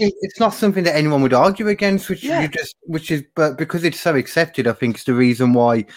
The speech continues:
Speaker 1: if it's been pushed down your throat constantly throughout the whole thing, is why you
Speaker 2: Yeah, yeah.
Speaker 1: push back a bit, 'cause it's like, "Yeah, we already know this. We're cool with this. What?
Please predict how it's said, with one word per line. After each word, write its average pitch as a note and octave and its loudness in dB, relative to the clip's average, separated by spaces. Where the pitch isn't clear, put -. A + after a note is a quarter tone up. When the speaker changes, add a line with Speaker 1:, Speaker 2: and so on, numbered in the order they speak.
Speaker 1:
if B2+ -6
it's B2+ -8
been C3+ 2
pushed D#3 -2
down C#3+ 2
your B2 0
throat C3 0
constantly C3 -2
throughout A#2 -4
the G#2+ -6
whole A2 -8
thing, G#2+ -8
is - -12
why A#2 -2
you G#2+ -2
Speaker 2:
Yeah, C4+ -4
yeah. C4 -6
Speaker 1:
push - -2
back D3+ 2
a - -4
bit, A2+ -4
'cause B2+ -6
it's B2+ -10
like, E3 0
"Yeah, F#3 0
we G#3 0
already A3 0
know A3+ 2
this. A#3+ 0
We're G#3+ 4
cool A#3 0
with A3+ -2
this. A#3+ 0
What? A3+ -4